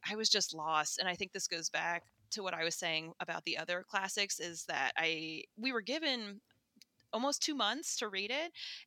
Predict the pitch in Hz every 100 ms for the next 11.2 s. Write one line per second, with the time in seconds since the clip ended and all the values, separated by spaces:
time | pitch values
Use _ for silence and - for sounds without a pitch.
0 | - 190 185 180 185 180 180 - 165 156
1 | - 151 156 151 160 180 180 175 170 -
2 | 175 170 165 160 - 151 151 160 165 160
3 | 165 170 175 170 165 165 160 214 196 202
4 | 202 202 196 196 - 220 196 - 185 180
5 | 175 147 - - 175 170 175 - 180 170
6 | 160 160 156 - 175 156 151 165 - -
7 | - - 190 185 165 156 160 160 160 170
8 | - 156 170 254 240 233 220 175 175 185
9 | - 190 220 220 233 214 208 180 190 170
10 | 170 170 175 175 175 165 165 160 160 160
11 | 160